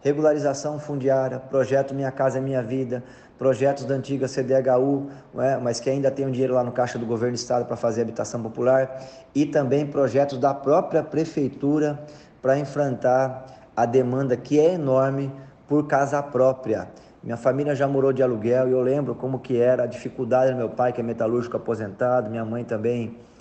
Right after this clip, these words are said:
trabalhou no ramo do, do, do vestuário, né, com corte e costura em Sorocaba há muitos anos, e eu vi de perto, quando era pequeno, essa dificuldade de ter que pagar o aluguel e ainda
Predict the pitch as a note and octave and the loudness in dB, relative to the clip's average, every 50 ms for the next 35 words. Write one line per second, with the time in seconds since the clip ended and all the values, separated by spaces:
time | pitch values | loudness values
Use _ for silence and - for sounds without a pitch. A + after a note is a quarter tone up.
0 | - - _ - A#2 A2+ A2 A2+ A2+ A#2+ B2 A#2+ A#2+ A#2 A2+ A#2+ A#2+ A#2 A2+ G#2+ | -20 -20 _ -4 -2 0 2 2 4 4 2 2 0 0 -2 -2 -2 -2 -2 -2
1 | A2+ A2 G#2+ G2 G2 G#2 G2+ G2 F#2+ G#2+ G2 A#2+ - - - A#2 G#2+ G#2+ A2+ B2 | 0 0 0 0 -2 -4 -4 -4 -6 -6 -4 -6 -6 -6 -4 -2 0 2 2 2
2 | B2+ C3 A#2+ A#2 A2+ A#2 A2+ - A#2 G#2+ A2+ A#2+ A#2 A2+ - - A#2 A2 - - | 2 2 0 0 -4 -6 -8 -8 -8 -2 0 0 0 0 -2 -8 -12 -12 -10 -6
3 | A#2+ A#2+ A2+ G2+ - A2 G#2 G#2 - A2+ A2+ A2 A2 A2 A#2+ C3+ C3+ C3 A2 F#2+ | -6 -4 -4 -6 -6 -6 -8 -6 -4 -2 -2 0 0 -2 -4 -4 -6 -6 -6 -4
4 | A2 B2 B2+ B2+ B2+ A#2 - - - - - - - - - - - A2+ A#2+ B2 | -2 -2 -2 -4 -6 -8 -12 -18 -20 -20 -20 -20 -20 -20 -18 -8 -4 0 0 0
5 | A#2 A#2+ C3 C3 C#3 D3 C#3+ - - C3+ C3+ C#3 C3+ - - B2 A#2 A#2+ A#2 A#2 | 2 0 0 0 -2 -4 -2 0 2 4 4 4 2 0 -4 -2 0 0 0 0
6 | A#2 - G#2+ - - B2+ B2+ B2 B2 - B2+ A#2+ A#2+ A#2+ - C3+ - - B2+ A2 | 0 -4 -8 -6 -4 -2 -2 -2 -2 -4 -4 -4 -4 -6 -8 -8 -6 -6 -4 -2
7 | G2 A#2+ A#2+ B2 B2 A#2 A#2 G#2+ A2 A2 G#2+ - - A#2+ A#2+ A#2+ - - A#2+ A2+ | 0 2 2 2 2 0 -2 -4 -4 -4 -4 -4 -2 -4 -4 -4 -4 -2 0 2
8 | G#2+ A#2 A#2 A#2 A2+ G#2+ F#2+ G2 A#2 B2 B2+ B2 B2 B2+ C3+ C3 C#3+ C3 - | 2 4 4 4 2 2 0 0 2 2 2 2 0 0 0 2 0 0 0